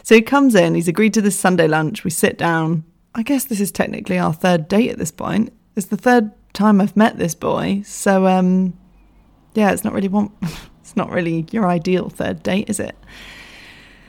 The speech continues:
And I just remember my dad being like, "Oh, so you're gonna move to London then?" <laughs> And this boy being like, "No, but I could drive there in, like, two hours." Sorry, it's, it's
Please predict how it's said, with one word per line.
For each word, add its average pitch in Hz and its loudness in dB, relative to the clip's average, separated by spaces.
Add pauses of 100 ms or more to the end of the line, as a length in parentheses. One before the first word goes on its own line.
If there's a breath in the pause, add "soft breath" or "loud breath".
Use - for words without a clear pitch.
(480 loud breath)
And 226 4
I 254 6
just 254 2
remember 247 6
my 185 4
dad 214 2
being 190 4
like, 185 2
"Oh, 269 4
so 220 4
you're 202 6
gonna 214 6
move 214 6
to 220 2
London 220 8
then?" 180 6 (100)
<laughs> - -20
And 247 8
this 254 6
boy 214 6
being 196 4
like, 185 2
"No, 302 6
but 262 2 (180)
I 254 6
could 247 -4
drive 262 4
there 165 0
in, - -2
like, - -8
two 202 2
hours." - -2 (240)
Sorry, - -2
it's, - -4 (320)
it's 214 0